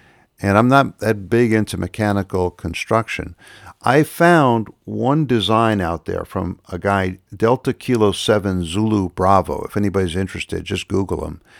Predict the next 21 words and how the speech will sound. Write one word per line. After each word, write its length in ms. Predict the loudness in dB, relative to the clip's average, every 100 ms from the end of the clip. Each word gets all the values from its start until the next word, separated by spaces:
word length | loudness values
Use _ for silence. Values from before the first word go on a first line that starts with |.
| -16
He 160 | -2 4
has 200 | 4 4
a 60 | 0
good 520 | 2 4 4 0 -14 _
design 460 | -6 -2 2 2 2
for 180 | -2 -4
a 60 |
seventeen, 760 | 0 2 2 0 -2 -2 0 -2
twenty, 420 | -4 -2 -2 -2 -6
tw-, 180 | -14 -6
seventeen 440 | -2 0 0 0
and 140 | -2 -4
twenty 480 | -2 0 0 -2 -8 _ _
hex 260 | -8 -8 -8
beam, 380 | -8 -10 -12 -4
uh, 160 | 2 4
seventeen 360 | 6 4 6 4
and 120 | 4
twenty 240 | 0 0
Moxon, 560 | 2 2 2 -2 -8 -10 _ _ _
rather. 360 | -10 -8 -8